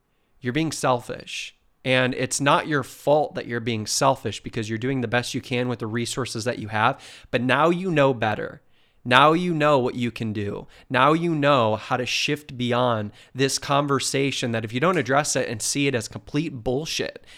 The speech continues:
it's gonna hold you back for the rest of your life, and you know that you can't allow that to happen. So my invitation and my challenge for you right now is to step up, to step through it, to not tolerate your ego calling the shots, to know that you have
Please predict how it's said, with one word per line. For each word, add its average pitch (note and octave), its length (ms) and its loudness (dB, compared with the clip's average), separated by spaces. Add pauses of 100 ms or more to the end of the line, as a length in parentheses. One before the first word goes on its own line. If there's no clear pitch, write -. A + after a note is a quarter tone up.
it's C3+ 140 -8
gonna F3 160 0
hold D#3 420 -2
you C3 120 -2
back A#2+ 420 -2 (180)
for - 120 -10
the A#2+ 80 -2
rest A#2+ 200 -2
of - 40 -6
your B2 100 -4
life, A#2 240 -2
and A#2+ 140 -2
you B2 80 -2
know B2+ 220 2
that C#3 140 -6
you B2 120 -6
can't B2+ 320 -6
allow A2 300 -2
that G#2+ 200 -8
to A2+ 60 -14
happen. G#2 500 -12 (280)
So C3 180 0
my C#3+ 220 2
invitation D3 720 -4
and A#2+ 80 -2
my B2 120 -2
challenge C3 440 -2
for - 100 -8
you A#2 100 -4
right A#2 180 -2
now A2 140 -2
is G#2 160 -6
to F#2+ 80 -10
step - 420 -4
up, B2+ 240 -2 (180)
to B2+ 100 -10
step - 400 -4
through B2 220 0
it, A#2+ 160 -4 (180)
to B2 100 -6
not B2+ 400 2 (200)
tolerate C3+ 640 4
your B2 140 -4
ego B2 360 -2
calling B2 400 0
the A#2 80 -4
shots, A#2 500 -2
to - 140 -6
know B2 400 0
that C3 160 -2
you B2+ 200 -2
have B2+ 280 0